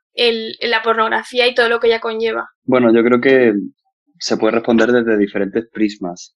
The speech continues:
Speaker 2: a esta pregunta. Y la primera sería que la pornografía está diseñada para eso <laughs> y que la industria de la pornografía es muy grande al final. No deja de estar muy pensada, de, de haber unos cimientos y, y, y mucho,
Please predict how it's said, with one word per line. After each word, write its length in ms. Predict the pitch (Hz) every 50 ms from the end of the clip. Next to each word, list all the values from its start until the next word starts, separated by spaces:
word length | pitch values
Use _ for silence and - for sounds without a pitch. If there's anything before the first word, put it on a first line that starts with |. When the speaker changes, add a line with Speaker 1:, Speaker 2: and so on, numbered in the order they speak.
| _
Speaker 2:
a 100 | - 110
esta 220 | 95 - - 101 95
pregunta. 440 | 104 95 90 90 90 90 _ - 87 - _ _ -
Y 400 | - 101 101 95 95 92 92 92
la 160 | 98 95 92
primera 320 | - 98 95 101 98 92
sería 440 | - - 120 113 110 117 123 135 - _ _ _ -
que 100 | - 104
la 140 | 98 95
pornografía 420 | 95 101 95 95 92 87 82 - 101
está 120 | 104 104
diseñada 400 | 107 107 - 110 98 101 104 104
para 200 | 104 104 92 90
eso 320 | 98 101 - - - 107 110 - - _ _ _ _
<laughs> 300 | _ - _ _ _ -
y 140 | 110 101
que 380 | 104 - 98 95 92 92 113 85 -
la 140 | 95 98 98
industria 240 | 98 95 95 -
de 40 | 110
la 40 | 101
pornografía 340 | 107 107 104 98 - - 110
es 40 | 117
muy 120 | 120 101
grande 240 | 101 110 135 - 101
al 80 | 90
final. 340 | - - 92 92 92 101 110 113 _ -
No 120 | 101 101
deja 200 | 101 101 101 110
de 40 | 107
estar 160 | 107 - 110
muy 200 | 104 104 104 104
pensada, 540 | 104 107 98 98 - 110 107 107 107 110 120
de, 260 | 120 113 98 95 95 92
de 140 | 92 92 90
haber 200 | 90 90 92 95
unos 220 | 98 101 98 _
cimientos 540 | - 98 98 101 107 113 110 113 113 - 104
y, 20 |
y, 380 | 92 92 90 - - 90 82 -
y 140 | - 87 90
mucho, 440 | 90 92 92 - - - 95 92